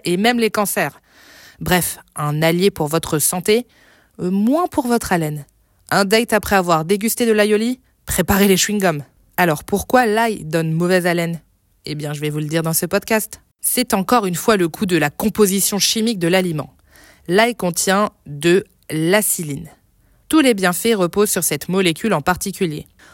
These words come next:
On peut aussi la retrouver dans les oignons ou encore les poireaux. Et le point commun de ces produits, c'est leur forte odeur. Et oui, l'acéline est aussi à l'origine de ce méfait. On peut pas être parfait. En fait, la gousse d'ail est maligne. Dès qu'elle est attaquée,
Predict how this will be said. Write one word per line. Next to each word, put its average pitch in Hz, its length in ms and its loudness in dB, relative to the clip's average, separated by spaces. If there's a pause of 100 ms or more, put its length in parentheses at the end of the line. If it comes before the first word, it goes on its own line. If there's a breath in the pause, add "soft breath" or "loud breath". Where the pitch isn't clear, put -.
(140 soft breath)
On 202 100 0
peut 190 160 2
aussi 233 220 2
la 180 100 2
retrouver 170 460 0
dans 180 100 0
les 151 200 -2
oignons 175 420 -2
ou 170 120 -2
encore 208 280 0
les 190 100 0
poireaux. 165 400 0 (300)
Et 170 80 -2
le 160 100 0
point 240 240 0
commun 208 300 2
de 190 80 0
ces 202 160 0
produits, 175 500 -4
c'est - 220 -4
leur 143 160 -4
forte - 300 -2
odeur. 151 360 -6 (580 soft breath)
Et 220 100 4
oui, 190 180 -2 (200)
l'acéline 208 680 0
est - 180 -6
aussi 160 260 0
à 175 100 2
l'origine 180 420 2
de 175 80 0
ce 180 160 0
méfait. 165 400 -2 (140)
On 165 80 -8
peut 165 80 -2
pas 190 140 2
être 170 60 -6
parfait. - 380 -4 (160)
En 233 140 0
fait, 302 180 0
la 220 140 2
gousse 202 240 -2
d'ail 226 240 2
est - 20 -2
maligne. 151 380 -2 (560 soft breath)
Dès 190 180 -2
qu'elle 233 220 4
est 170 40 2
attaquée, 170 520 -2